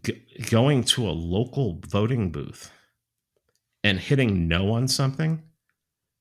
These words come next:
could change th-, thousands of people's lives,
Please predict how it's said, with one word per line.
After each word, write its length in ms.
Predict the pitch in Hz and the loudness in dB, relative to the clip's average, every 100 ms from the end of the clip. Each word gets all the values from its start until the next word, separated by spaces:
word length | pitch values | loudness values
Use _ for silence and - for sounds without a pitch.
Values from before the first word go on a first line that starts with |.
| _ | _
could 220 | - 123 101 | -2 0 2
change 680 | - 151 147 98 - - _ _ _ - _ _ - | 2 4 4 0 -4 -10 _ _ _ -20 _ _ -20
th-, 240 | - - _ - | -16 -16 _ -4
thousands 540 | 123 120 196 147 101 | 2 4 4 2 0
of 40 | |
people's 380 | 87 101 87 80 | -2 -4 -4 -6
lives, 560 | 82 107 - - - | -4 -4 -4 -10 -12